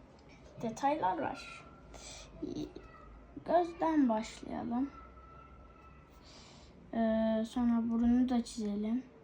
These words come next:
Çünkü, yani, nasıl koku alacak bu adam? Böyle yaşarsa anca, anca üç yıl falan yaşayabilir. İşte iksiri.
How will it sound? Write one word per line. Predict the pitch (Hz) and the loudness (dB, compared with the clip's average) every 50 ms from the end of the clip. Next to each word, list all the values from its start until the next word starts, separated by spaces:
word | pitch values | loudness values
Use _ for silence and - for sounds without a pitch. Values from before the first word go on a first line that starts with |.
| - - - - - - - - - - - - - - - - - - - - - - - - - - - - | -20 -20 -20 -20 -20 -20 -20 -20 -20 -20 -20 -20 -20 -20 -20 -20 -20 -20 -20 -20 -20 -20 -20 -20 -20 -20 -20 -20
Çünkü, | - - 254 233 220 226 233 240 262 262 247 240 233 233 - | -14 -8 -6 -6 -4 -2 0 0 2 2 0 0 -2 -2 -2
yani, | 202 202 196 196 240 | -2 -2 0 2 2
nasıl | 277 277 - 285 277 | 2 2 2 0 0
koku | - 269 262 254 262 | 2 0 0 0 2
alacak | 240 220 220 220 214 208 208 208 | 4 4 4 2 2 -2 -2 0
bu | 208 214 208 | 4 4 4
adam? | 202 202 202 202 190 220 - - - - - - - - - - - - - - - - - | 4 4 2 0 -2 -4 -6 -10 -18 -20 -20 -20 -20 -20 -20 -20 -20 -20 -20 -20 -14 -6 -2
Böyle | - 117 110 - | 0 2 2 4
yaşarsa | - - 233 - - 285 254 233 247 - - | 4 2 2 2 4 4 4 4 4 0 -2
anca, | - - 294 269 247 240 226 220 220 220 226 220 208 208 208 208 214 247 - - - - - | 0 2 4 6 6 6 6 6 4 4 4 4 4 4 2 0 0 -2 -4 -6 -14 -10 -6
anca | - 208 202 202 - - 226 208 202 202 - - - - | -4 -2 -2 -2 -2 -2 0 0 0 0 0 -2 -2 -2
üç | 233 226 - - - | -2 -2 0 -2 -2
yıl | 214 202 208 | -2 -4 -4
falan | - - - 226 220 | -6 -10 -8 -8 -6
yaşayabilir. | 220 226 226 233 233 - - - - 240 240 240 240 233 - - - - - - - - - - - - - - - - - - - - - - - - | -6 -6 -6 -6 -8 -10 -12 -10 -8 -8 -6 -6 -8 -10 -10 -12 -14 -14 -16 -18 -20 -20 -20 -20 -20 -20 -20 -20 -18 -18 -18 -18 -18 -18 -18 -16 -10 -8
İşte | - 262 - - - 247 240 240 233 | -8 -6 -6 -4 -2 0 2 2 2
iksiri. | 226 226 - - - - - - 254 247 247 | 0 -2 -6 -12 -10 -10 -8 -6 -6 -6 -6